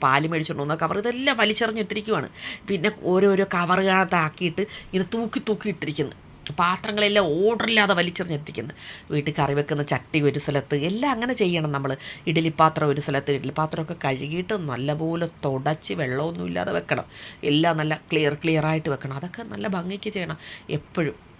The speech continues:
എങ്കിൽ മാത്രം നമ്മൾ അരി വെക്കുന്ന സ്ഥലം, ഉം, അല്ല ഇങ്ങനെ പാറ്റായും അതും ഇതും എല്ലാം ഓടി കയറുമ്പോൾ സുരക്ഷിതമായിട്ട് അതൊക്കെ വെക്കണം, ബഹുമാനത്തോടെ വെക്കണം. നമ്മളൊക്കെ ജീവിക്കുന്ന ഈ അന്നത്തിന് വേണ്ടിയിട്ടല്ലേ? അപ്പം പ്രത്യേകിച്ച് നമ്മൾ താമസിക്കുന്ന സ്ഥലത്ത് ഇങ്ങനെ അഴുക്ക് കെട്ടിക്കിടന്നാൽ,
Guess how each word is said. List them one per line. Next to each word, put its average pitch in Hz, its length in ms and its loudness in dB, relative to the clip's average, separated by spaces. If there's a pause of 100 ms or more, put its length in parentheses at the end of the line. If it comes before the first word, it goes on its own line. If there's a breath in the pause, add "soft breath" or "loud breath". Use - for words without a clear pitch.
(600)
എങ്കിൽ 170 220 -2
മാത്രം 156 400 -2
നമ്മൾ 156 180 0
അരി 151 240 4
വെക്കുന്ന 156 340 -2
സ്ഥലം, 147 340 -2 (340 loud breath)
ഉം, 156 300 -2 (140)
അല്ല 151 120 4
ഇങ്ങനെ 160 260 -2
പാറ്റായും 160 640 2
അതും 160 180 0
ഇതും 160 180 0
എല്ലാം 165 240 0
ഓടി 160 120 -2
കയറുമ്പോൾ 147 380 -2
സുരക്ഷിതമായിട്ട് 175 760 -2
അതൊക്കെ 160 220 -2
വെക്കണം, 143 360 -6 (320 loud breath)
ബഹുമാനത്തോടെ 208 960 6
വെക്കണം. 156 280 -4
നമ്മളൊക്കെ 160 340 -4
ജീവിക്കുന്ന 175 500 -6
ഈ 175 160 -4
അന്നത്തിന് 170 460 -4
വേണ്ടിയിട്ടല്ലേ? 180 500 0 (440 loud breath)
അപ്പം - 160 -8 (160)
പ്രത്യേകിച്ച് 190 480 4
നമ്മൾ 180 220 0 (140)
താമസിക്കുന്ന 185 600 -4
സ്ഥലത്ത് 175 420 -4
ഇങ്ങനെ 170 260 -4
അഴുക്ക് 156 400 0
കെട്ടിക്കിടന്നാൽ, 160 640 -2